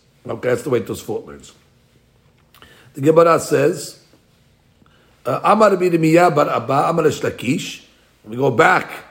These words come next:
uh, to this point here. "En tamid hakam rashai leshev b'ta'anit." A tamid hakam should not sit and fast.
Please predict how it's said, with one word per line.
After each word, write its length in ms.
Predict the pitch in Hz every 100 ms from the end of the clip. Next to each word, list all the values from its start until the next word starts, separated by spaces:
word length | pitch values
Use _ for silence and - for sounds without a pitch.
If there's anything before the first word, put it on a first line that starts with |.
| _ _ _ -
uh, 140 | 139 120
to 160 | 160
this 240 | 143 127 -
point 360 | 156 135 127
here. 280 | 131 135 165 - _ -
"En 400 | 190 240 254 226
tamid 400 | - 190 190 208
hakam 880 | 160 156 147 - 220 240 202 202 208 - _
rashai 400 | 165 156 - 220
leshev 360 | 208 180 - 196
b'ta'anit." 760 | 170 127 143 127 143 131 - - _ _ _ _ -
A 60 |
tamid 340 | - 175 220 190
hakam 220 | 208 175
should 120 | 180
not 200 | 196 180
sit 200 | - 190
and 180 | 151 110
fast. 480 | - 202 233 156